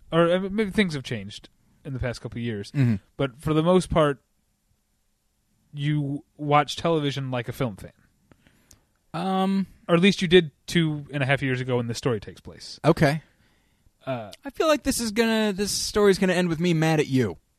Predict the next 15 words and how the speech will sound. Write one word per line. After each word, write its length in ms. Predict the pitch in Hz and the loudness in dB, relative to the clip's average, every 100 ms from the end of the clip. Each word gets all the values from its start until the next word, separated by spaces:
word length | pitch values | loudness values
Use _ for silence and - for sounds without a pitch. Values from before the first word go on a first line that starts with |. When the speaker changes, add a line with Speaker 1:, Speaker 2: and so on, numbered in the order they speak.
| - | -4
Speaker 1:
I 60 | 226 | 0
don't 160 | 339 | 0
think 180 | - 330 | -2 -8
so. 380 | - 139 196 185 | -8 -6 -6 -6
<laughs> 60 | 156 - _ _ _ _ _ | -12 -14 _ _ _ _ _
Speaker 2:
Okay. 340 | - - 202 147 | -10 0 2 2
Speaker 1:
Uh, 460 | - _ - - | -2 _ -20 -8
I 40 | 170 | -4
don't 160 | 208 | -2
mean 120 | 180 269 | 0 2
it 120 | 147 | 0
that 160 | 117 | -4
way. 240 | 104 107 160 - | -6 -12 -12 -8
Speaker 2:
Oh, 160 | - | -6
well, 240 | 190 196 | -2 -2